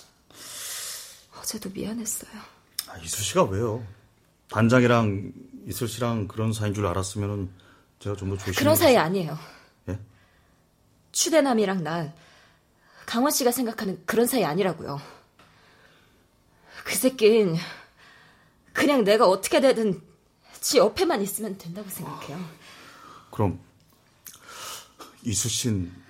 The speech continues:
Speaker 1: 난, 난 그 새끼가 대신 갚아준 빚만 도로 아프면 정말 떠날 거예요. 떠날 수 있을진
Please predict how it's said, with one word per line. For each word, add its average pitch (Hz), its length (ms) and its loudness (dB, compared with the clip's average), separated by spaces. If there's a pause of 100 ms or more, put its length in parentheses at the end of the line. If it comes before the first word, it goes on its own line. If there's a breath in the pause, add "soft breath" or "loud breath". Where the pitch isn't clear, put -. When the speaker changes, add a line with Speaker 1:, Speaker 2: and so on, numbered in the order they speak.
(100)
Speaker 1:
난, 233 400 4 (1500 loud breath)
난 254 300 0
그 302 140 -4
새끼가 269 400 0
대신 240 400 -6
갚아준 240 560 -6
빚만 208 320 -8
도로 190 240 -8
아프면 175 440 -8 (1400 soft breath)
정말 190 600 -2 (920)
떠날 285 280 -6
거예요. 151 260 -8 (3250 loud breath)
떠날 233 300 -8
수 - 160 -8
있을진 160 480 -12